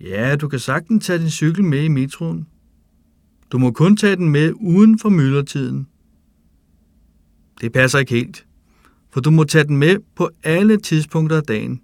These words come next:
i sommermånederne. Du skal bare huske at købe en særlig cykelbillet.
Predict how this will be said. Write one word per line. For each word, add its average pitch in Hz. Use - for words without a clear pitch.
i 143
sommermånederne. 120
Du 127
skal 143
bare 175
huske 185
at 165
købe 160
en 170
særlig 180
cykelbillet. 143